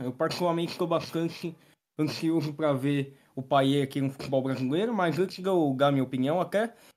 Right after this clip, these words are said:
falar um pouquinho da, do currículo do Payet. Jogador aí que acumula trinta e oito jogos pela seleção francesa, são trinta e oito jogos e oito gols marcados, foi revelado pelo Ce-, Excelsior da, da França,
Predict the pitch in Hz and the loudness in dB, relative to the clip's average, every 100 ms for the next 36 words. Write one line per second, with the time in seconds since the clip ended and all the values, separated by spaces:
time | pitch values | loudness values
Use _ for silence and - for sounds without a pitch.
0 | _ - 190 185 214 220 190 185 214 233 | _ 2 4 6 2 4 2 2 0 0
1 | 226 226 220 196 196 208 262 180 247 269 | 4 4 4 2 0 2 4 4 4 2
2 | 262 247 - 269 190 156 143 - _ _ | 0 0 0 2 4 4 0 -18 _ _
3 | - 170 185 185 196 202 202 202 202 208 | 0 4 6 6 6 4 4 2 0 0
4 | 185 180 185 180 214 233 262 220 214 170 | 4 6 6 4 0 -2 2 2 2 -2
5 | 131 151 208 165 - 143 135 - 127 127 | 2 2 4 0 -4 -2 -2 -2 -6 -6
6 | - 123 117 - _ _ 143 135 135 175 | -4 -4 -4 -10 _ _ -2 0 0 -2
7 | 185 180 156 143 165 160 156 151 147 131 | 0 0 0 -2 -4 0 0 0 -2 2
8 | 135 135 123 131 131 127 - - _ - | 2 2 0 2 2 2 -4 -20 _ 0
9 | 147 143 139 143 131 156 160 175 208 - | 0 2 0 0 0 -2 0 0 2 0
10 | 196 180 175 180 160 160 151 156 160 147 | 4 4 4 6 6 6 4 0 0 -2
11 | - 175 180 - 151 - - 190 214 - | -2 -2 -2 -4 -6 -4 2 2 2 -2
12 | 131 117 120 123 120 _ _ _ _ 143 | -4 -2 -2 -2 -4 _ _ _ _ 0
13 | 165 160 165 226 - 269 | 0 2 2 2 -2 -6